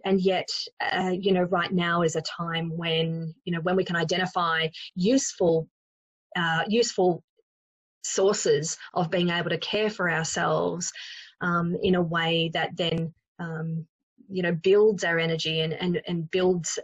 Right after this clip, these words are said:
our, uh, capacity to then care for others. It, um, I wonder whether it, you know, it's a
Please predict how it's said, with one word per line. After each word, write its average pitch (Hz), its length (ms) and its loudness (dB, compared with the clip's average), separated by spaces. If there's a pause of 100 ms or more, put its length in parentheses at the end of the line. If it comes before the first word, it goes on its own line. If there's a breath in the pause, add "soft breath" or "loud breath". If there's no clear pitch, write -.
our, 165 560 -2
uh, 185 60 -8 (260)
capacity 202 960 -2 (200 loud breath)
to 190 120 -2
then 175 260 0
care 165 320 -4
for - 160 -6 (100)
others. 160 380 -6
It, - 180 -4 (120)
um, 165 260 -2
I 180 100 -2
wonder 180 240 0
whether 165 300 2
it, 160 120 0 (540 loud breath)
you 294 80 0
know, 254 80 2
it's 214 320 2
a 180 420 2